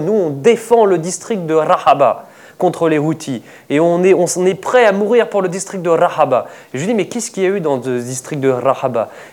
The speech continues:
Mais oui, c'est le district qui, euh, qui, euh, a donné naissance, euh, à Kardei, qui est cet homme qui a tué, euh,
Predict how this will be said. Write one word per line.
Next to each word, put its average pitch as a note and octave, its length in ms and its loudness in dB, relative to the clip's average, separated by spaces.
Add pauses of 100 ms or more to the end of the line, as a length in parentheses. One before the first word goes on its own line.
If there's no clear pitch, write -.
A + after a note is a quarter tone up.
Mais D3 160 0
oui, A#3 380 2
c'est D#3+ 160 0
le D#3 100 0
district E3 640 -4
qui, F3 260 -4
euh, D3+ 340 6 (360)
qui, F3 240 -2
euh, C3+ 260 6
a C3 80 4
donné F3 380 2
naissance, G#3+ 800 0
euh, D3 160 2 (260)
à C#3+ 320 6
Kardei, F3 800 2
qui E3+ 180 -4
est F3 100 0
cet E3+ 320 -4
homme G#3+ 280 4
qui - 180 -4
a D#3+ 80 4
tué, G#3 560 0
euh, C#3+ 380 4